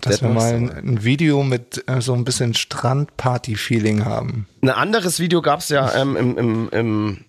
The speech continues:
Speaker 2: Rahmen der Platte auch noch, nämlich ein Video zu Between the Devil and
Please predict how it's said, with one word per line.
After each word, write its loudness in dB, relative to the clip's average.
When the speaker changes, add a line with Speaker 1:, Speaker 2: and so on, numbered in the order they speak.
Speaker 2:
Rahmen 2
der 2
Platte -4
auch -2
noch, -6
nämlich 0
ein 0
Video 0
zu -2
Between 0
the -2
Devil 2
and 0